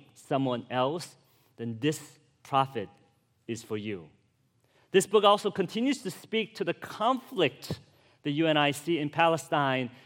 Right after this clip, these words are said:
and Israel today. Not only does God have something to say about that,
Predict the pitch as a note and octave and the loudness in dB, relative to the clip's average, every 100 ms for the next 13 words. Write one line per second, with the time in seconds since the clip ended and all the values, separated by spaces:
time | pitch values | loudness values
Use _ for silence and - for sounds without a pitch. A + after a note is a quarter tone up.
0 | - D3+ D#3+ - C#3+ C3+ C3 C#3 - E3 | -8 -4 -2 -2 0 2 0 -4 -6 2
1 | F#3 E3+ A2+ F2 - _ _ _ _ D#3 | 4 6 4 0 -12 _ _ _ _ 4
2 | F#3 G#3+ G3+ E3+ D#3+ F3 G3 F#3 F3+ G3+ | 4 4 2 4 4 8 8 8 2 0
3 | F#3+ F3+ E3 - F3+ E3+ E3 D3+ G3+ G#3 | -4 -6 -8 -4 -2 4 4 6 6 8
4 | C3+ - - | 6 0 -12